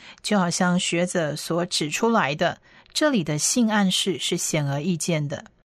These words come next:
因为放牧就是进行性活动的隐喻。男人在与女人进行性活动的时候，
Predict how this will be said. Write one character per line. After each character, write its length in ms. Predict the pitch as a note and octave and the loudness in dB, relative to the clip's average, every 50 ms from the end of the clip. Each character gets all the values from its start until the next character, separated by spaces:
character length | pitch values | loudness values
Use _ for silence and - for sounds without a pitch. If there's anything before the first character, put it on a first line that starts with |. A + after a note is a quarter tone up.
| _ _ _ _ _ - | _ _ _ _ _ 0
因 140 | F#3+ G3 G#3 | 2 4 4
为 120 | G3 G3 | 4 2
放 280 | - - - C#4 C4+ B3 | 0 2 2 2 4 4
牧 300 | A#3+ A#3 A3 G3+ - - - | 4 4 4 2 0 -4 -4
就 180 | - G#3 F#3 | -2 0 0
是 180 | F3 - - F3 | 0 0 -2 -2
进 220 | E3 - F#3+ F3 | 0 0 0 0
行 180 | - - D#3+ D#3 | 0 0 0 0
性 240 | F3+ - - A#3+ G#3 | 0 0 2 2 2
活 220 | G3 - D#3+ C#3+ | 2 0 -2 -4
动 180 | C#3+ F#3 F3+ E3 | -2 0 0 0
的 100 | D#3 C#3 | 0 -2
隐 220 | - D#3 C3+ C3 D3 | -2 -2 -2 -2 0
喻。 260 | F3+ F3+ D#3+ - - _ _ _ _ - - - - - | -2 -2 -2 -4 -10 _ _ _ _ -20 -20 -20 -6 0
男 220 | G3+ G#3 A#3+ D4+ | 2 2 2 4
人 240 | E4+ D#4+ C4 B3 C4+ | 4 4 4 2 2
在 240 | B3 - C#4+ C4+ A#3+ | 2 2 2 2 2
与 200 | D#3+ F3 F#3 A3 | 2 2 2 4
女 240 | A#3+ A#3 G#3 E3 D3+ | 4 4 4 2 2
人 340 | C#3 C#3+ C3+ C#3 C#3+ E3 G3 - - _ _ - | 0 0 0 0 0 -2 -4 -6 -12 _ _ -8
进 220 | - - C4 A3+ | -2 0 2 2
行 180 | - - D#3+ E3+ | 2 2 0 0
性 300 | F#3 - - C4 A#3 G#3 | 0 2 2 2 2 2
活 180 | - - D#3 | 2 0 -2
动 200 | D3+ G#3+ G#3+ G#3 | 0 2 2 2
的 80 | F3 D#3 | 2 2
时 180 | D3 - - C#3+ | 0 -2 -2 -2
候， 260 | - E3+ D#3 - | 0 0 0 0